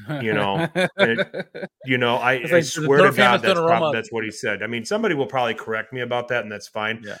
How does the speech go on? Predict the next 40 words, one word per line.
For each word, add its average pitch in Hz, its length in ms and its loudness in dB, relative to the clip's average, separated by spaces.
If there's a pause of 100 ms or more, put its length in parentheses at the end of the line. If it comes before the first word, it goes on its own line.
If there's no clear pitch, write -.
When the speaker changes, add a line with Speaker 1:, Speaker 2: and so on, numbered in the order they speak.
(100)
Speaker 1:
But 117 240 -6
that's 147 220 4
what 147 120 2
I 131 60 6
want 117 200 0
to 113 60 -2
believe. 98 340 -10 (320)
So, - 220 -8
Speaker 2:
Right. 95 160 -8 (520)
Yeah. 110 160 -14 (120)
Speaker 1:
you 117 140 -8
know, 101 400 -6 (600)
um, 107 880 -4 (160)
Speaker 2:
<laughs> - 440 -14
Speaker 1:
probably 135 920 2 (1800)
easily 170 340 2
the 135 100 2
most 120 260 -4
atrocious 117 500 -6
refereeing 107 480 -6
decision 101 400 -10
of 95 80 -14
the 95 60 -16
season. 92 440 -12 (960)
Speaker 2:
Yeah. 104 380 -2
Speaker 1:
Um, 98 80 -6
Speaker 2:
That 165 200 2
red 170 220 2
for 160 80 -6
Samara 143 300 -4
was 117 140 -10
definitely 131 280 -8
not 113 120 -8
warranted. 120 340 -6
Medel 160 600 4
deserved 131 420 -4
his, 131 300 -8
but, 113 240 -6
I 113 80 -8
mean, 117 320 -12